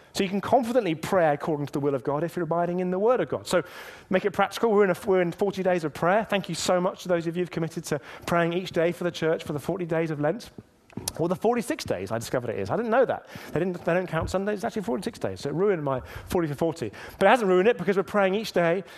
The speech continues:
to see God do some great things. And according to our vision, if we're praying, point one, that people would know God more and more, by know God we mean enjoy him, worship him, make much of him, trust him, glorify him,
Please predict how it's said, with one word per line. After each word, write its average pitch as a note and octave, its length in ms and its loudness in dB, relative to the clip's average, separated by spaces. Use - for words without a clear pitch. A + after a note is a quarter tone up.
to - 80 -4
see F#3 160 0
God F3+ 220 0
do E3+ 120 2
some F3+ 160 -4
great D#3 260 0
things. A#3 280 2
And E3+ 100 0
according A#3 300 4
to G#3 100 2
our F#3 140 6
vision, G3+ 560 0
if E3+ 120 0
we're B3+ 140 6
praying, G#3+ 460 4
point F#3 300 0
one, F#3+ 280 4
that E3 140 2
people F#3+ 240 0
would E3+ 160 2
know G#3+ 560 6
God G3 580 4
more F3+ 240 2
and F#3 100 2
more, E3+ 360 2
by E3+ 120 4
know F#3 220 6
God F3 160 6
we F3 80 2
mean F3 160 2
enjoy E3+ 480 0
him, F3 300 0
worship E3 400 0
him, F#3+ 200 -2
make E3+ 180 -2
much E3+ 280 -2
of F3+ 100 -2
him, F3+ 220 -2
trust - 420 -4
him, F3+ 240 0
glorify E3 580 0
him, F3+ 200 -2